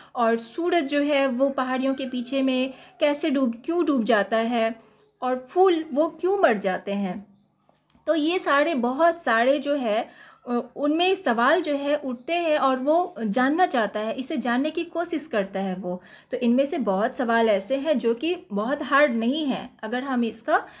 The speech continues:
अगर आंसर देना चाहें तो हम आसानी से दे सकते हैं, कोशिश कर सकते हैं इसकी, इसका आंसर देने की।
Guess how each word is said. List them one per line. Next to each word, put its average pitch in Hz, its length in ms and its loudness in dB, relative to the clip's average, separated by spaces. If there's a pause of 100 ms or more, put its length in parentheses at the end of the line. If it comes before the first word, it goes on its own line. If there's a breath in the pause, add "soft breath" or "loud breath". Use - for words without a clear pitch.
(140 loud breath)
अगर 262 300 0
आंसर 247 360 0
देना 240 320 2
चाहें 262 440 -2
तो 302 100 -2
हम 302 240 -4
आसानी 220 380 -2
से 320 320 -4 (200)
दे 262 140 0
सकते 202 400 -4
हैं, 208 160 -4
कोशिश 233 420 -6
कर 214 160 -4
सकते 214 360 -6
हैं 381 340 -2
इसकी, 202 280 -4 (460 loud breath)
इसका 233 240 -2
आंसर 233 360 0
देने 185 320 -2
की। 190 220 -8